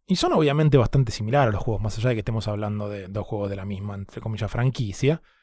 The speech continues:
Tienen una estructura de ir agrupando objetivos, las tres pruebas, las cuatro partes del mapa. O sea,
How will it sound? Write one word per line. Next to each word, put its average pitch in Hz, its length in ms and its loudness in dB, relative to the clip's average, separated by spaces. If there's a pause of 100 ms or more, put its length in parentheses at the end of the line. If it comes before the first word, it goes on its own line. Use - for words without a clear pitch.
(500)
Tienen 160 360 4
una 139 200 2
estructura 127 440 2
de 123 80 2
ir 123 60 2
agrupando 123 640 2
objetivos, 123 920 -2
las 120 240 -10
tres 127 200 -2
pruebas, 117 540 -4
las 110 200 -8
cuatro 123 360 -2
partes 113 320 -6
del 113 140 -8
mapa. 117 400 -8
O 107 40 -8
sea, 113 200 -8